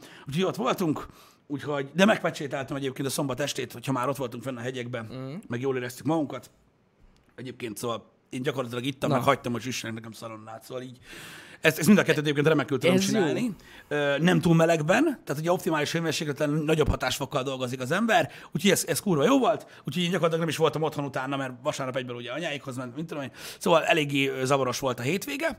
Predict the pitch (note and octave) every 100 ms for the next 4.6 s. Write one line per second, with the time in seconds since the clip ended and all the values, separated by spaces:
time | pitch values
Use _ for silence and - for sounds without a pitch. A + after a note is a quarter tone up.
0 | _ _ - - - C#5 C#5+ D5+ C5 F3+
1 | F3+ D#3 D#3+ F3 E4+ D#4 F#3 B3 B3+ G3
2 | - B3+ D3 E3 G3+ D3+ C#3 B2+ E3 D#3
3 | - C#3+ A#2 - - _ _ - _ _
4 | - C#3 - - -